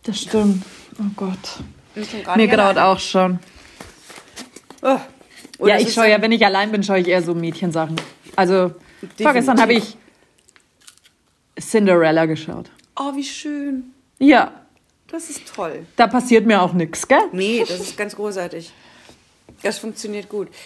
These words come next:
Speaker 2: Was ich mir aber obskurerweise tatsächlich trotzdem alleine an-, nachts anschauen kann oder abends,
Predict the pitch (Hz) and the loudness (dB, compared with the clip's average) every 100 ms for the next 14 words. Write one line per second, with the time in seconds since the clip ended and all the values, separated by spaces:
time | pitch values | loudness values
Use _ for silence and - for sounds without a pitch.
0 | - 220 294 285 247 254 226 220 - 311 | -2 0 0 0 0 0 -2 -6 -8 -4
1 | 392 285 269 285 269 269 262 277 247 240 | -2 -2 -4 -6 -6 -8 -6 -6 -6 -8
2 | 247 247 233 240 233 226 - 302 196 - | -10 -8 -6 -4 -2 -4 -6 -8 -12 -12
3 | - 208 208 175 175 240 311 160 - 135 | -12 -10 -8 -10 -8 -8 -6 -6 -4 -6
4 | 180 240 247 | -6 -12 -12